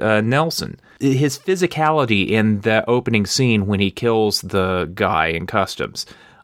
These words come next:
and just puts his hands over the guy's forehead to close his eyes and drags him off, you know, he's clearly a dangerous heavy, and he plays that really well.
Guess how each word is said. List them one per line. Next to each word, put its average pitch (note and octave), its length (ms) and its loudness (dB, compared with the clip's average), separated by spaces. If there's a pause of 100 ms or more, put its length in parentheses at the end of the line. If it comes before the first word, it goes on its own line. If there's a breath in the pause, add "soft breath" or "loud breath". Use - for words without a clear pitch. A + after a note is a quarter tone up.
and F#2+ 340 0
just F#2+ 280 -2 (200)
puts A#2+ 180 0
his A2 140 -2
hands G#2+ 340 0
over G2+ 220 0
the G2 120 0
guy's F#2+ 380 0
forehead G2 720 -4
to F2 160 -4
close F#2+ 300 -2
his F2+ 160 -4
eyes F2 420 0
and F2 140 -10
drags F#2 300 -2
him F#2+ 100 -4
off, F2+ 140 -2
you G#2 80 -2
know, F#2 100 0 (500 loud breath)
he's C3+ 300 -2
clearly D#3+ 520 0
a A2 100 2
dangerous A#2+ 640 0
heavy, A2+ 320 0
and F#2+ 80 -4
he G2 80 0
plays D3 440 0
that G#2+ 220 0
really A#2 360 0
well. G2+ 540 -2